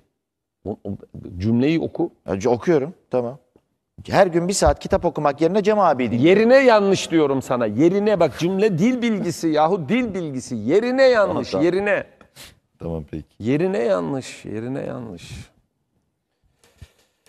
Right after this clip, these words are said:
Speaker 1: Şampiyonlar Ligi'nden gelen sekiz milyon euro kaynağında Del Bosque'ye gitti. Unutmayalım diyor Atilla Gökçe abi.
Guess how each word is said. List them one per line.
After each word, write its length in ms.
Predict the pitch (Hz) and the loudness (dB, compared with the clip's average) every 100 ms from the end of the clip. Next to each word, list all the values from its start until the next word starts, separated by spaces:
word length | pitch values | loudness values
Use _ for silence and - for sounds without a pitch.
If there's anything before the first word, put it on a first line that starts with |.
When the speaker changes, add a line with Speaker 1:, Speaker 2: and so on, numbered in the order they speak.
| _ - _ - _ - | _ -20 _ -20 _ -14
Speaker 1:
Şampiyonlar 640 | - 107 139 131 139 160 | -8 -6 0 0 2 2
Ligi'nden 440 | 160 143 143 139 131 | 2 2 2 2 2
gelen 300 | 131 127 117 | 2 2 0
sekiz 400 | - 120 160 139 | -4 -4 -2 0
milyon 340 | 139 131 127 | 0 2 2
euro 200 | 123 120 | 2 0
kaynağında 640 | - 127 135 135 131 160 131 | 0 0 2 0 2 0 2
Del 180 | 131 | 2
Bosque'ye 360 | 127 131 - 120 | 2 -2 0 0
gitti. 260 | 101 - 98 | -2 -4 -4
Unutmayalım 640 | 120 - 120 107 92 87 | -2 -2 0 0 0 -2
diyor 160 | 87 85 | -2 -2
Atilla 360 | 82 87 82 | -4 -6 -6
Gökçe 340 | 78 73 - 78 | -6 -6 -10 -10
abi. 200 | 69 | -10